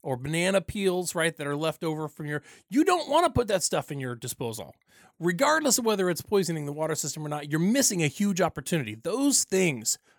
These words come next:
are perfectly suited to be in your compost bin, which helps to break down yard debris and create mulch,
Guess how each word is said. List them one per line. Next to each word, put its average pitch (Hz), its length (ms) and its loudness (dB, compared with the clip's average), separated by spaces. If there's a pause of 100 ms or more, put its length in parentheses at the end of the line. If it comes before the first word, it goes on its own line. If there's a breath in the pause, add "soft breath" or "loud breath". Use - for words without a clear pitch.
(140 soft breath)
are 151 360 2
perfectly 226 640 -4
suited 160 440 -4
to 139 100 -10
be 135 320 -4 (580 soft breath)
in 175 180 0
your 165 200 2
compost 247 800 -2
bin, 113 240 -6 (840)
which 175 320 0
helps - 560 0
to 180 140 -2
break 202 320 -2
down 170 320 0
yard 220 260 2
debris 139 400 -2 (180)
and 147 160 -6
create 151 400 -6
mulch, 180 560 -2